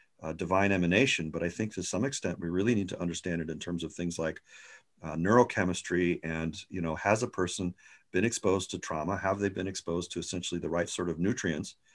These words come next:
so that they're not feeling anxiety because they're missing something in their body that is required for them to feel comfortable in their skin? So in this particular sense, I think that to a large extent, there is an entire field of study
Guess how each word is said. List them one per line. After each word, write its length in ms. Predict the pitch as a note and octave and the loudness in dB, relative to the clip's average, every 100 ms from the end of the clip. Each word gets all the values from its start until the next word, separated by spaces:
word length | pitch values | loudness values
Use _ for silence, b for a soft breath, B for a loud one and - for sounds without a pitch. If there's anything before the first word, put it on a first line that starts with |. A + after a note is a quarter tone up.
| b b b | b b b
so 180 | - F2+ | -4 -2
that 120 | F2+ | 0
they're 120 | G2 | 0
not 200 | F#2+ G#2 | 2 2
feeling 300 | - G2 F#2+ | 2 2 2
anxiety 500 | F2 F2 F2+ A2+ G2 | 2 2 6 6 6
because 380 | F2 E2+ - F2 | 2 -2 -4 -2
they're 100 | E2+ | 0
missing 320 | E2+ G2 F#2+ | 2 2 0
something 400 | F#2 F#2 F2 F2 | 0 -2 -2 -2
in 80 | F2 | 0
their 120 | E2+ | 0
body 340 | D#2+ F2+ G#2 F2 | 2 4 4 4
that 120 | E2+ | 0
is 180 | D#2+ - - | -2 -6 -12
required 500 | F2 - A2 B2 E2+ - b b b b | -8 4 8 8 6 -2 b b b b
for 140 | F#2+ | -2
them 180 | F#2+ G2+ | 2 4
to 60 | G#2+ | 4
feel 180 | A#2+ | 2
comfortable 480 | G#2+ C3 D#3 D2+ D2+ | 4 4 4 0 -2
in 40 | G2+ | 0
their 100 | A2 | 0
skin? 400 | - C#3 A2 C#2+ _ _ _ _ _ _ _ _ _ _ _ _ _ _ _ | 4 6 6 2 _ _ _ _ _ _ _ _ _ _ _ _ _ _ _
So 160 | - G#2 | 0 4
in 80 | A2 | 6
this 140 | B2 | 6
particular 400 | - - C3 A2 | 2 -2 -2 0
sense, 320 | G2+ G#2 F#2+ | -2 -2 -2
I 80 | F#2 | -4
think 320 | F2+ A#2 A2 | -2 -4 -4
that 240 | - E2+ - | -4 -4 -4
to 300 | G2+ F2+ F2 | -6 -4 -4
a 60 | - | -2
large 300 | F2 B2 C#3 | 4 4 4
extent, 380 | - - F2 F2 | -6 -4 -6 -2
there 180 | G2+ C3 | -2 -2
is 140 | A2+ | -2
an 80 | G2+ | -4
entire 600 | F2 - - A2+ C#3 A2 | -4 -6 -2 2 4 2
field 540 | - - B2 A#2 E2 | -2 -2 2 2 2
of 100 | D#2+ | -4
study 640 | - - - G2 G2+ B1 | -8 -8 -2 0 0 -4